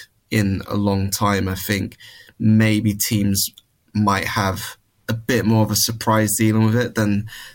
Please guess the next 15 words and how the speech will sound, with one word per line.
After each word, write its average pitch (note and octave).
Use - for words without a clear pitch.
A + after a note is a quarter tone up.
than G#2
they G#2
would G2+
have G2+
done G2+
if -
he A2
was F#2+
in G#2+
the G2
team G2
for G2
that F2+
long F#2+
run. G2